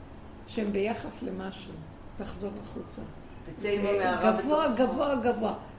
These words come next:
Speaker 1: כנס עוד יותר למטה, שנה אחת נוספת, של עכשיו כל מה שעשית למעלה,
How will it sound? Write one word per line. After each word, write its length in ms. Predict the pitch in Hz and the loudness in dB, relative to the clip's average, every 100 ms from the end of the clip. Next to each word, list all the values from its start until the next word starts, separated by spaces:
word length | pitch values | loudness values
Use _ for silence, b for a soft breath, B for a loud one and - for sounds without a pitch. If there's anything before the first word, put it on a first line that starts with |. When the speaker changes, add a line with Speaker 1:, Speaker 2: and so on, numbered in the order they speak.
| - | -10
Speaker 1:
כנס 360 | 220 208 214 - 196 | -4 -2 -2 -4 -6
עוד 100 | 196 | -4
יותר 360 | 214 - 190 | -6 -4 -4
למטה, 480 | 175 165 202 240 320 330 330 - - - - | -4 -6 -6 -6 -6 -8 -8 -12 -14 -14 -14
שנה 360 | - 226 208 240 | -10 -6 -6 -6
אחת 220 | 226 - - | -6 -8 -8
נוספת, 560 | - - - 277 - 320 - - - - | -6 -4 -2 -4 -4 -6 -8 -16 -16 -14
של 200 | - 196 | -8 -6
עכשיו 220 | 190 - 214 - - | -6 -6 -8 -12 -4
כל 360 | 330 349 381 381 349 339 | -2 0 0 2 2 4
מה 140 | 262 247 | 4 0
שעשית 500 | 240 202 - - 190 | -2 -4 -4 -4 -4
למעלה, 540 | 170 160 156 165 | -4 -4 -6 -6